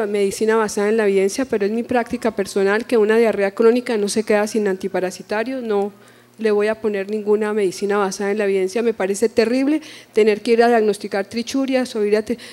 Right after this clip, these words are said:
diagnosticar con una colonoscopia o a través de una cápsula tan costosa en un país como el nuestro. Y sí es una causa de diarrea sanguinolenta.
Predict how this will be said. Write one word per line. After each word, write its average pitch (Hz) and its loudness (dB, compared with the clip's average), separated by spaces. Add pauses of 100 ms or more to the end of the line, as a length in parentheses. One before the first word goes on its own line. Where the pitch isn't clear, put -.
diagnosticar 220 0
con 220 2
una 220 2
colonoscopia 240 0 (200)
o 214 -2
a 214 -2
través 190 -2
de 214 -2
una 220 0
cápsula 214 -4
tan 190 -6
costosa 226 -2
en 220 -2
un 190 -2
país 196 -6
como 196 -2
el 180 -2
nuestro. - -8 (800)
Y 220 2
sí 247 2
es 226 2
una 226 0
causa 214 0
de 202 2
diarrea 180 0
sanguinolenta. 175 -2